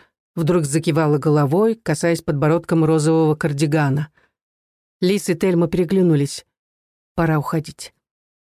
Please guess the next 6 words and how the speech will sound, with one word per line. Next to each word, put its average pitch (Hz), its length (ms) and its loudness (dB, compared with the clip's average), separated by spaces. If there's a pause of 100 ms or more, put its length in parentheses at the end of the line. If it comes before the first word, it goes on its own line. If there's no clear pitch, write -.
(180)
Следует 233 460 0
ли 226 100 2
им 233 140 2
попрощаться 226 800 -4
с - 100 -10
Топси? - 400 -10